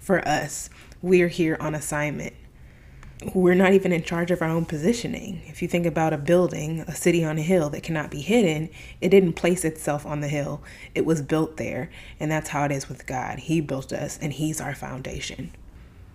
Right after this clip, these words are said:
So with all this in mind, how do we keep our light from becoming dim? Well, I'm so glad you asked, because it gives me the opportunity to answer your question. The first requirement is that we refuse to walk down dark paths.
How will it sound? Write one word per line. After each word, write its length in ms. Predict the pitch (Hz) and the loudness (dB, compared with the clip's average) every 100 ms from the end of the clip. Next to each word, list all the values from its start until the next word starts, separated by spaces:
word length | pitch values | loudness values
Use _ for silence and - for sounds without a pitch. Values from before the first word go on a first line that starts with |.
| - - - | -20 -6 -2
So 200 | - 202 | 2 4
with 160 | 190 | 4
all 180 | 175 220 | 2 2
this 180 | 240 240 | 2 2
in 160 | 160 | 0
mind, 460 | 147 156 139 135 147 | -2 -4 -4 -6 -8
how 180 | 143 180 | -4 0
do 120 | 185 | 0
we 520 | 160 160 151 143 - - - | 0 0 -2 -4 -6 -12 -16
keep 320 | - 196 - | -4 -2 0
our 140 | 156 | -2
light 300 | 147 139 147 | 0 0 -2
from 180 | - 151 | -4 -8
becoming 480 | 135 - 147 123 131 | -6 -6 -6 -6 -6
dim? 400 | 131 - - 165 - - - - - - | -6 -8 -10 -14 -18 -20 -20 -20 -20 -6
Well, 160 | 170 156 | -2 -2
I'm 100 | 151 | -2
so 240 | - 175 | 2 2
glad 320 | 170 170 165 | 2 0 0
you 80 | 165 | 0
asked, 480 | 220 233 160 - - | 2 2 -2 -6 -10
because 240 | 156 160 | -4 -4
it 100 | 139 | -4
gives 240 | 139 147 147 | -4 -4 -4
me 60 | |
the 140 | 147 143 | -2 -2
opportunity 680 | 131 143 - 214 190 190 190 | -4 -6 -4 2 4 4 2
to 160 | - | -4
answer 300 | 143 139 - | -6 -6 -6
your 100 | 131 | -10
question. 540 | - 123 - - 131 - - - - - - - - - - - - - - | -10 -12 -12 -12 -12 -12 -18 -20 -20 -20 -20 -20 -20 -20 -20 -20 -20 -20 -20
The 220 | - 180 | 0 2
first 340 | 175 165 170 - | 2 0 0 -4
requirement 600 | 190 202 202 220 233 240 | -2 0 0 0 -2 -4
is 100 | 175 | -6
that 140 | - | -4
we 80 | 165 | -4
refuse 560 | 160 156 - 170 170 - | -4 -4 -6 -4 -4 -4
to 100 | 160 | -4
walk 240 | 147 147 | -6 -6
down 240 | 143 147 143 | -6 -6 -6
dark 240 | 135 - | -10 -12
paths. 720 | - - - - - - | -14 -14 -14 -16 -14 -14